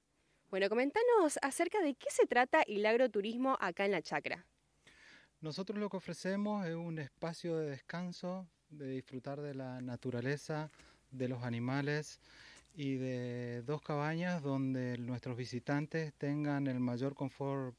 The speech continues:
Speaker 2: posible para venir a descansar unos días, disfrutar de la pileta y, bueno, del,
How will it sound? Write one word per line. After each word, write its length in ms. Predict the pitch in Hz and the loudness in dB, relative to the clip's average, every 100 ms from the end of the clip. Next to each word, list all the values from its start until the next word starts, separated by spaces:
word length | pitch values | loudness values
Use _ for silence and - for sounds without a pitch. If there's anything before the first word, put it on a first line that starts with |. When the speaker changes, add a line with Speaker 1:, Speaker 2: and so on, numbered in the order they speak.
| - | -8
Speaker 2:
posible 720 | 127 - 160 175 175 190 202 - - - - | -8 -4 -2 -2 0 0 0 -8 -20 -20 -10
para 220 | 131 123 | -6 -4
venir 300 | 120 131 147 | -2 -2 -2
a 40 | |
descansar 800 | 143 - 123 - 143 147 156 151 139 - | -2 -4 -6 -4 -2 0 -2 -4 -8 -4
unos 300 | 135 123 117 | -2 -2 -4
días, 400 | 151 165 160 156 | -4 -4 -4 -6
disfrutar 420 | 135 127 123 131 | -10 -8 -6 -4
de 80 | 131 | -2
la 80 | 127 | -4
pileta 680 | 123 123 147 - 165 165 - - - - _ 147 | -4 -2 -2 0 -2 -2 -6 -20 -20 -20 _ -6
y, 720 | 135 127 123 120 120 117 117 | -4 -2 -4 -4 -6 -6 -6
bueno, 280 | 135 139 123 | -4 -4 -2
del, 320 | 123 120 117 | -4 -4 -8